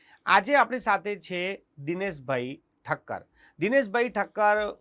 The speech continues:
વર્ષોથી કંઈક ને કંઈક લખતા આવ્યા છે, સમાજને લગતા, સામાજિક સુધારાને લગતા એ લખતા આવ્યા છે. પરંતુ હાલમાં જે તેમણે બુક લખી હતી, જે પુસ્તક લખી હતી, તે હતી વડાપ્રધાન નરેન્દ્ર મોદીના ઉપર. અને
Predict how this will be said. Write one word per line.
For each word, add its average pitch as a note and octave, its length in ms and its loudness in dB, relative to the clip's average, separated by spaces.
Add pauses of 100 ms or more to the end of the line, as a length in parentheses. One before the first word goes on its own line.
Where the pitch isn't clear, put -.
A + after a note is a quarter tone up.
(120)
વર્ષોથી G3+ 680 -2
કંઈક F3+ 340 -4
ને F3+ 100 -10
કંઈક E3 320 -6
લખતા C#3 360 -2
આવ્યા D3+ 320 4
છે, D#3 300 -6
સમાજને D3 680 -2
લગતા, C#3 460 -2
સામાજિક C3+ 560 -8
સુધારાને C#3+ 600 -2
લગતા C#3 500 -2 (300)
એ F#3+ 80 0
લખતા E3 380 2
આવ્યા A2 300 2
છે. - 260 -20 (240)
પરંતુ C4+ 280 2
હાલમાં G3 560 0
જે G#3+ 120 -2
તેમણે F#3 600 -4 (160)
બુક G3 320 -6
લખી C3 360 -4
હતી, F#3 280 -8
જે D#3+ 140 -6
પુસ્તક D3+ 480 -8
લખી A#2 320 -10
હતી, F#3+ 240 -12
તે G3 260 -6
હતી E3+ 300 -8
વડાપ્રધાન C#3+ 600 -4
નરેન્દ્ર C3 440 -8
મોદીના A#2 800 -12 (140)
ઉપર. C3+ 380 -6 (380)
અને C4+ 440 -2